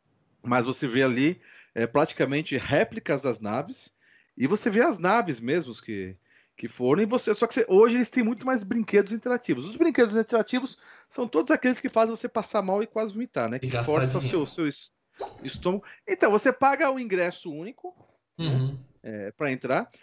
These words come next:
Speaker 1: o, o, o, e você fica lá, não é um parque pra se ver o dia todo, né? Na verdade,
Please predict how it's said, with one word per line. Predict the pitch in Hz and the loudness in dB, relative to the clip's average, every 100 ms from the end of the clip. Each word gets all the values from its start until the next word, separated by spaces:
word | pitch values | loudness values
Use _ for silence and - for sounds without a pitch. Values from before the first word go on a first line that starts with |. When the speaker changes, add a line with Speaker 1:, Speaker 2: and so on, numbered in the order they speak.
| _ | _
Speaker 1:
o, | 139 | -6
o, | 135 135 143 131 120 113 110 101 92 101 98 | -4 -2 0 0 2 0 0 0 -2 -2 -2
o, | 101 | 0
e | |
você | 123 165 - | 2 2 2
fica | 202 269 254 | 2 2 2
lá, | 196 214 | 4 4
não | 240 302 | 0 2
é | 277 | 4
um | 277 | 4
parque | 240 233 254 | 4 2 0
pra | 254 | -4
se | - | -6
ver | 202 | -8
o | 240 | -8
dia | 196 254 | -8 -12
todo, | - 165 127 95 _ _ _ _ | -6 -6 -6 -14 _ _ _ _
né? | 101 127 _ _ | -12 -12 _ _
Na | 151 | -4
verdade, | 165 | -2